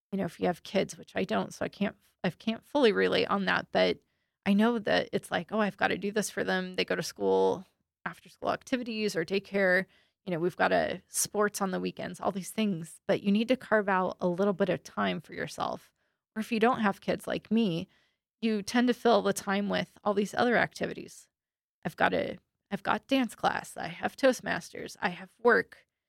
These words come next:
you know, I need to go to this workout class. Like, you fill it with other items that become just as busy, where you're on the cycle of,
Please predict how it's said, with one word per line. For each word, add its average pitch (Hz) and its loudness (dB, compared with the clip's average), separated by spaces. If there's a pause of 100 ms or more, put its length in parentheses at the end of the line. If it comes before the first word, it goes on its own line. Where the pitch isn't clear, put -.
(260)
you 190 -4
know, 170 -4
I 190 -2 (100)
need 190 -4
to 190 -6
go 170 0 (680)
to 202 -2
this 202 0
workout 226 2
class. - -4
Like, - -10
you 202 -18
fill 226 0
it 160 0
with 175 -2
other 170 0 (300)
items 208 -2
that - 0
become 190 -4
just 175 -4
as 170 -4
busy, 170 -4
where 185 2
you're 185 2
on 185 0
the 180 -6
cycle 180 -2
of, 170 0